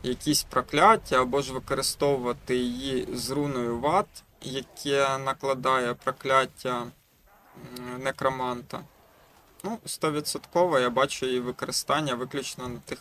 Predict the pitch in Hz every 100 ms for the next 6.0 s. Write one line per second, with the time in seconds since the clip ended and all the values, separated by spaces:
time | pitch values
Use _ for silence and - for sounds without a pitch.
0 | - 131 147 - - 123 - - - 135
1 | - 135 - 117 - 127 - - 135 127
2 | 117 - 131 127 120 117 107 107 - -
3 | - - - - - - - - - -
4 | 127 175 220 160 139 131 147 160 139 123
5 | 123 117 127 - 123 - - - -